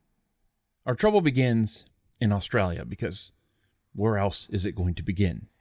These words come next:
In nineteen fifty-six, Pastor Drain, and from northern New Zealand, found himself at odds with Francis Clifford, the new division president.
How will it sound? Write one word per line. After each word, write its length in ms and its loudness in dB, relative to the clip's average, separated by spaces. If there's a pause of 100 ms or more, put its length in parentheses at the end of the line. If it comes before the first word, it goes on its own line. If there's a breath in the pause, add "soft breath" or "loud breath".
(120)
In 80 2
nineteen 300 2
fifty-six, 580 -2
Pastor 520 -2
Drain, 640 4
and 120 0
from 300 2
northern 380 4
New 100 4
Zealand, 500 2 (300 loud breath)
found 220 2
himself 340 0
at 180 2
odds 460 -2
with 140 -4
Francis 500 -4
Clifford, 480 -2
the 80 0
new 300 2
division 640 -2
president. 440 0